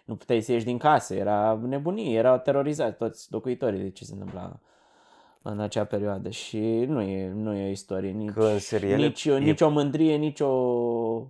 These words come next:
Speaker 1: un lucru de care, uh, uh, să râdă, ci, uh, din contra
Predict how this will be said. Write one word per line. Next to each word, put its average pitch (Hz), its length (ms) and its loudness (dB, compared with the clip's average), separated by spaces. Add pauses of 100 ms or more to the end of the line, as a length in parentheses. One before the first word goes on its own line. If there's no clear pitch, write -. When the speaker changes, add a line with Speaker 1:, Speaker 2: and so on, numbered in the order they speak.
(260)
Speaker 1:
un 120 180 0
lucru 120 240 0
de 113 100 0
care, 110 720 2
uh, 107 340 -4 (460)
uh, 101 680 -2
să 117 240 0
râdă, 101 400 2
ci, - 80 -14
uh, 104 720 -4
din 113 160 -4
contra 98 640 -4